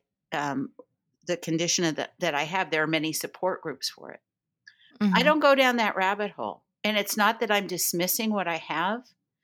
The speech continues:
Speaker 1: but I find that when people dwell on what is wrong with them, that consumes them. I
Speaker 2: Mm-hmm.
Speaker 1: like to go with what is right about me, what is,
Speaker 2: Yeah.
Speaker 1: what, what is really positive about me. And,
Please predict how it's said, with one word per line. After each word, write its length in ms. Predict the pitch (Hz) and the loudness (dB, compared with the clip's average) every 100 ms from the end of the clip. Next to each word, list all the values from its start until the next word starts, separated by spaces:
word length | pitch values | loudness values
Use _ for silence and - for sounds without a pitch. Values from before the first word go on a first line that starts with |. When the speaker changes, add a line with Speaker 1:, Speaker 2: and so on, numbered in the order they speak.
| _ _ _ | _ _ _
Speaker 1:
but 120 | 220 208 | 0 2
I 140 | 202 | 2
find 380 | 196 208 226 233 | 0 0 2 2
that 120 | 220 | -2
when 160 | 196 190 | -2 -6
people 480 | - 214 208 208 | -4 -4 -2 -4
dwell 400 | 208 165 175 180 | -2 0 2 2
on 300 | 190 180 170 160 | 2 0 -2 -2
what 180 | 170 | -2
is 220 | 170 165 147 | 0 -6 -6
wrong 320 | 151 156 175 | 0 2 2
with 240 | 196 202 | -2 -4
them, 360 | 214 214 226 226 _ - | -4 -2 -4 -8 _ 2
that 280 | 190 175 - | 2 2 -2
consumes 680 | 175 170 - 165 160 156 - | -8 -4 0 0 -2 -4 -6
them. 280 | 107 71 - _ _ - - - _ | -6 -8 -18 _ _ -20 -20 -20 _
I 180 | 180 196 | 4 4
Speaker 2:
Mm-hmm. 80 | 240 | 6
Speaker 1:
like 300 | 233 214 214 | 6 4 0
to 300 | - 208 185 | -2 0 -2
go 300 | 151 175 170 | 2 4 4
with 460 | 165 160 151 151 _ - | 4 2 0 -4 _ 0
what 200 | 185 196 | 4 4
is 220 | 170 147 | 4 -2
right 380 | 135 156 165 180 | 0 4 6 4
about 400 | 143 123 113 - | 0 0 0 -4
me, 320 | 113 - - _ _ | -14 -14 -20 _ _
what 260 | 165 190 - | 0 0 0
is, 420 | 175 165 156 - | 0 0 -2 -6
Speaker 2:
Yeah. 220 | 180 156 160 | -6 -8 0
Speaker 1:
what, 200 | 196 - 170 - | 0 0 -8 -4
what 200 | 196 185 | 0 2
is 200 | 180 170 | 0 -2
really 320 | 190 185 160 - | -2 0 -4 -6
positive 560 | - 202 226 196 147 123 - | 0 2 2 -2 -4 -6 -8
about 400 | - 135 120 - | -10 -6 -6 -6
me. 320 | 147 123 139 _ _ _ _ _ _ _ _ - | -8 -8 -12 _ _ _ _ _ _ _ _ -4
And, 420 | 190 180 175 175 | 0 2 2 -2